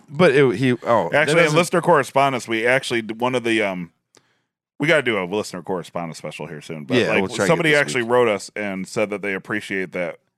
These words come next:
Speaker 2: uh, we'll kinda shit on the show a little bit.
Speaker 1: Mm-hmm. Good.
Speaker 2: But it's, like, lovingly.
Speaker 1: Yeah,
Speaker 2: It's like
Speaker 1: 'cause
Speaker 2: how
Speaker 1: we
Speaker 2: you and I, like, are kinda ruthless and making fun of each other, but,
Speaker 1: Right.
Speaker 2: like,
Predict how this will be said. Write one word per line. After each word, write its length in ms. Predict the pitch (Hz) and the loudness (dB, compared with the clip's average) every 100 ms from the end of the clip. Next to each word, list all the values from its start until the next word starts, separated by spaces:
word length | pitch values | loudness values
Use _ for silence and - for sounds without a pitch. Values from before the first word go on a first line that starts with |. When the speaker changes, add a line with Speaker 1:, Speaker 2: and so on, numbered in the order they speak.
| _ _ _ _ - | _ _ _ _ -8
Speaker 2:
uh, 260 | 90 80 76 - | -4 -4 -8 -10
we'll 140 | 90 | -6
kinda 220 | 107 98 | -2 -2
shit 200 | 80 104 | -2 0
on 120 | 101 95 | 0 0
the 60 | |
show 260 | - 107 107 | -2 0 2
a 20 | |
little 180 | 110 110 | 2 2
bit. 240 | 117 110 _ | 0 -2 _
Speaker 1:
Mm-hmm. 320 | 110 107 107 - _ _ - | -10 -8 -10 -12 _ _ -2
Good. 240 | 123 80 _ _ _ _ _ _ _ _ - | 0 0 _ _ _ _ _ _ _ _ 0
Speaker 2:
But 100 | 160 | 0
it's, 120 | - | 2
like, 180 | 156 113 | 2 4
lovingly. 580 | 139 131 101 76 58 _ _ - | 2 2 0 -6 -16 _ _ -2
Speaker 1:
Yeah, 260 | 107 - - | 0 2 0
Speaker 2:
It's 160 | 127 | 2
like 120 | 156 143 | 2 2
Speaker 1:
'cause 60 | |
Speaker 2:
how 40 | 160 | 2
Speaker 1:
we 80 | 165 | 2
Speaker 2:
you 140 | 165 | 2
and 80 | 156 | 4
I, 160 | 139 | 4
like, 260 | 123 110 90 113 | 4 2 0 -2
are 100 | 104 | -2
kinda 240 | 135 107 | -2 -2
ruthless 400 | 110 117 107 - | -4 -4 -4 -6
and 100 | 98 | -6
making 240 | 98 95 | -6 -8
fun 160 | 87 104 | -6 -6
of 120 | 85 | -6
each 120 | 85 | -8
other, 200 | 92 85 | -8 -8
but, 140 | 82 92 | -2 2
Speaker 1:
Right. 140 | 123 | 2
Speaker 2:
like, 160 | 90 | 0